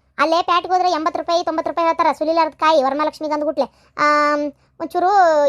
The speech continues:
ಇಲ್ಲೇ ಆ ದ್ಯಾಮಣ್ಣನ ಹೊಲಕ್ಕದು ಹೋಗಿ ಒಂದ್ ಚಲೋ ಸುಲಿಲಾರದ್ ಕಾಯಿ ನೋಡಿ ಒಂದ್ ದೊಡ್ಡದ್ ತಗೊಂಬರ್ರಿ. ಚರಗಿ ಮ್ಯಾಗ್ ಕುಂದ್ರು ಹಂಗ. ಆರ್ತಿ ಸಮಯ ತೂತ್ ಬಿದ್ದಾವು, ಅವ್ನ್ ಹಳೆವ್ ಹಾಕಿ ಹೊಸ ವಾರ ತಗೊಂಬರ್ತೀವಿ.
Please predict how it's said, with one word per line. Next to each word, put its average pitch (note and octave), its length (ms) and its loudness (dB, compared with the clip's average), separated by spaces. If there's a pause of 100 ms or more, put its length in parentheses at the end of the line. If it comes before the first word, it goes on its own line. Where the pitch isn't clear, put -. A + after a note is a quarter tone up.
ಇಲ್ಲೇ F4+ 300 -4 (220)
ಆ C4+ 60 -2
ದ್ಯಾಮಣ್ಣನ E4+ 340 0
ಹೊಲಕ್ಕದು F4+ 340 0
ಹೋಗಿ E4+ 300 2
ಒಂದ್ E4 420 -6
ಚಲೋ D#4 220 2
ಸುಲಿಲಾರದ್ E4 440 -2
ಕಾಯಿ D#4+ 180 2
ನೋಡಿ D#4+ 200 -4
ಒಂದ್ C#4 100 -4
ದೊಡ್ಡದ್ C4+ 240 -2
ತಗೊಂಬರ್ರಿ. D4 520 -4 (100)
ಚರಗಿ C4+ 160 0
ಮ್ಯಾಗ್ D#4 140 -2
ಕುಂದ್ರು C#4+ 200 0
ಹಂಗ. C4+ 140 -2 (600)
ಆರ್ತಿ D#4 240 -2
ಸಮಯ D#4 200 -4
ತೂತ್ D4+ 220 -8
ಬಿದ್ದಾವು, C#4 260 -2 (280)
ಅವ್ನ್ C4 140 -4
ಹಳೆವ್ D4 240 0
ಹಾಕಿ D#4 260 -6
ಹೊಸ D4 220 -8
ವಾರ D4+ 140 0
ತಗೊಂಬರ್ತೀವಿ. C#4 500 -4